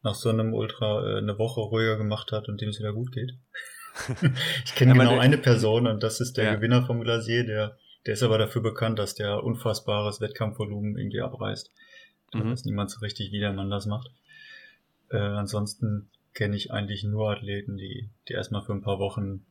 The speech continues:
Speaker 1: out of order
Speaker 2: Ja.
Speaker 1: sind.
Speaker 2: Ja.
Speaker 1: Also schon sich bewegen, ja, das mache ich ja auch, dass ich zum Beispiel mit dem Rad zur Arbeit fahre, das ist so grob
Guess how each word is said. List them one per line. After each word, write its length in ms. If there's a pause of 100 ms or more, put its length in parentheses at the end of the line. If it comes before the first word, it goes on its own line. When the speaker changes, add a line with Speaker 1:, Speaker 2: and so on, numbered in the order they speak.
(240)
Speaker 1:
out 160
of 120
order 200
Speaker 2:
Ja. 80
Speaker 1:
sind. 280 (600)
Speaker 2:
Ja. 160
Speaker 1:
Also 200
schon 320
sich 160
bewegen, 420
ja, 60
das 160
mache 180
ich 120
ja 60
auch, 300 (140)
dass 140
ich 80
zum 120
Beispiel 240
mit 60
dem 80
Rad 200
zur 140
Arbeit 460 (460)
fahre, 260
das 120
ist 100
so 200
grob 380